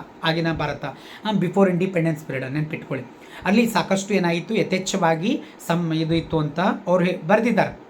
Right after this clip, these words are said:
ಹೌದಾ? ಅದು ಹೊಗಳಿ ಬರ್ದಿರುವಂಥದ್ದು. ಅದನ್ನ ನೋಡ್ಕೊಳ್ಳಿ ಸ್ನೇಹಿತರೆ. ಅದನ್ನೆಲ್ಲ ಹೇಳ್ತಾ ಹೋದ್ರೆ ನನ್ ತುಂಬಾ ಒಂದು ವಿಡಿಯೋ ಮತ್ತೆ ಲೆಂದಿ ಆಗುತ್ತೆ. ನೀವು ಮತ್ತೆ ಕಾಮೆಂಟ್ ಮಾಡ್ತೀರಾ, "ಸರ್, ತುಂಬಾ ಲೆಂದಿ ಆಯ್ತು ಸರ್" ಅಂತ. ಹೌದಾ? ಇವೆಲ್ಲ ಬರುತ್ತೆ ಸ್ನೇಹಿತರೆ.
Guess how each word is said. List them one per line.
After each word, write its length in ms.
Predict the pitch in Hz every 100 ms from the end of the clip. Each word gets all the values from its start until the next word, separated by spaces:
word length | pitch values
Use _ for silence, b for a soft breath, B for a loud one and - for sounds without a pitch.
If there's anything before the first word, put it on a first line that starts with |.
| 190
ಹೌದಾ? 180 | 214
ಅದು 240 | 226 160 170
ಹೊಗಳಿ 360 | 170 175 220
ಬರ್ದಿರುವಂಥದ್ದು. 760 | 190 165 170 156 147 - 127 - B B
ಅದನ್ನ 200 | 196 269
ನೋಡ್ಕೊಳ್ಳಿ 380 | 202 180 165 156
ಸ್ನೇಹಿತರೆ. 460 | 151 127 - - - - - - - - - - - - -
ಅದನ್ನೆಲ್ಲ 420 | 156 180 170 202
ಹೇಳ್ತಾ 300 | 202 175 196
ಹೋದ್ರೆ 560 | 180 180 226 233 - -
ನನ್ 160 | 175
ತುಂಬಾ 340 | 170 175 175 202
ಒಂದು 520 | 196 185 185 175 165
ವಿಡಿಯೋ 360 | 151 165 190 185
ಮತ್ತೆ 240 | 165 -
ಲೆಂದಿ 260 | 160 156 175
ಆಗುತ್ತೆ. 340 | 156 160 170
ನೀವು 200 | 156 160
ಮತ್ತೆ 260 | 165 160 -
ಕಾಮೆಂಟ್ 360 | 156 156 156
ಮಾಡ್ತೀರಾ, 400 | 160 143 147 127 B B B
"ಸರ್, 420 | - 196 202 196
ತುಂಬಾ 240 | 180 165
ಲೆಂದಿ 340 | 165 151 151 170
ಆಯ್ತು 440 | 151 165 - 151
ಸರ್" 320 | 147 143 135
ಅಂತ. 200 | 127 113 131 - B B
ಹೌದಾ? 180 | 185 185
ಇವೆಲ್ಲ 360 | 165 151 156
ಬರುತ್ತೆ 320 | 175 151 147 151
ಸ್ನೇಹಿತರೆ. 640 | - 139 165 208 - -